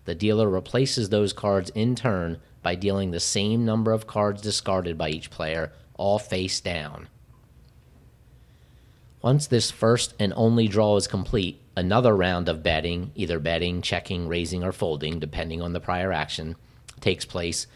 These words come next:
beginning with the player who opened the first round if antes are used, or in the case of where blinds are used, the leftmost player at the table closest to the dealer who is still in the hand,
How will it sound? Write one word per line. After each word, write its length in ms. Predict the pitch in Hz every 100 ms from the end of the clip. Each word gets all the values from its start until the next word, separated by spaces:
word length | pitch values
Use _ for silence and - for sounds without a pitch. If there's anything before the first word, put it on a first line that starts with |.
| - - - -
beginning 360 | 87 107 110
with 140 | 110 101
the 80 |
player 480 | 95 - 101 98 95 -
who 160 | - 101
opened 400 | 107 107 123 123
the 140 | 107 107
first 400 | - 113 101 -
round 420 | 87 82 82 82
if 180 | - - -
antes 400 | 104 98 85 82
are 120 | 78
used, 500 | 76 78 78 80 - - - - - -
or 300 | 98 98 98
in 180 | 98 92
the 80 | 90
case 320 | - 104 -
of 120 | 90
where 140 | 95 90
blinds 440 | 98 104 101 87
are 80 | 85
used, 440 | 82 87 87 80 - - - -
the 100 | 85
leftmost 540 | 95 101 98 95 95
player 300 | - 98 95
at 100 | 95
the 100 | 90
table 380 | 90 95 90 87
closest 460 | - 104 101 107 -
to 80 | 95
the 120 | 92
dealer 380 | 92 92 92 90
who 140 | 87
is 100 | 82
still 280 | - 98 98
in 80 | 104
the 80 |
hand, 420 | 98 92 82 82